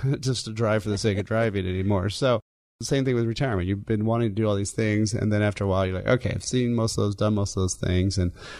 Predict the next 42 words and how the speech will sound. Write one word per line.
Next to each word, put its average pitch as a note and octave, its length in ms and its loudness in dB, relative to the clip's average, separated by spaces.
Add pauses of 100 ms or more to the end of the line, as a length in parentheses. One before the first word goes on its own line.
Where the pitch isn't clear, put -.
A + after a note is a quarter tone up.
(120)
and D3 120 -4
then C#3+ 60 2
you'll B2+ 140 2
calm A2+ 280 -2
down. A#2 300 0
So A2 280 0
that's A#2 180 -4
why B2 80 4
we A2 120 2
call A2 200 -2
it G2 80 -4
the G#2 80 -4
go-go A2 400 2
years, F#2 420 0
is F#2 120 0
the - 100 -4
first - 380 0
usually F#2+ 280 2
five G2 320 0
or F#2 60 -4
ten G2 240 0
years, A2+ 440 0 (360)
maybe G2+ 240 2
fifteen. G#2+ 680 0
Then A#2 220 0
you A2+ 80 2
get G#2+ 200 0
the G#2+ 140 4
slow-go A#2+ 540 0
years. F#2 380 -4
These A#2+ 200 0
are A2+ 60 2
ones G#2+ 240 0
where G2 100 0
you're F#2 220 0
probably D#3 360 -2
not A2+ 200 0
gonna G2+ 100 -4
be F#2 80 -2
doing F2+ 220 0
as F2 240 -2
much - 480 0